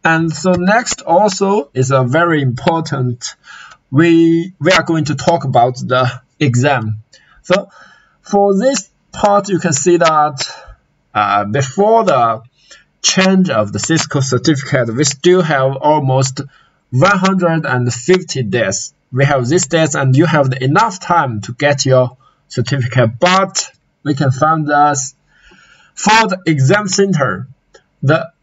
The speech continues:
actually the time is very tight, and the exam is very, uh,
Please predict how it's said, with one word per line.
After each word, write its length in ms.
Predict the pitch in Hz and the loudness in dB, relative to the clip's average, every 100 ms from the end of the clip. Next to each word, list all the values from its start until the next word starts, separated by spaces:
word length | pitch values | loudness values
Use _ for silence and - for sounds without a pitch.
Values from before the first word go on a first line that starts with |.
| _ | _
actually 540 | 208 220 - 196 190 190 | -4 -2 0 4 4 4
the 160 | 135 | 0
time 460 | 123 - 208 208 180 | -2 -2 0 0 -4
is 140 | 117 | -6
very 240 | 113 127 117 | -2 -2 -2
tight, 480 | - 147 143 139 | -2 0 2 0
and 300 | 135 127 120 | -4 -6 -4
the 120 | 117 139 | -4 0
exam 420 | 131 156 160 165 | 2 2 2 0
is 200 | 151 117 | -2 -4
very, 680 | 120 113 147 160 156 151 156 _ - - - - - _ _ - | -6 -2 0 2 2 0 -2 _ -20 -20 -20 -20 -20 _ _ -2
uh, 440 | 113 110 104 95 | 0 2 0 -4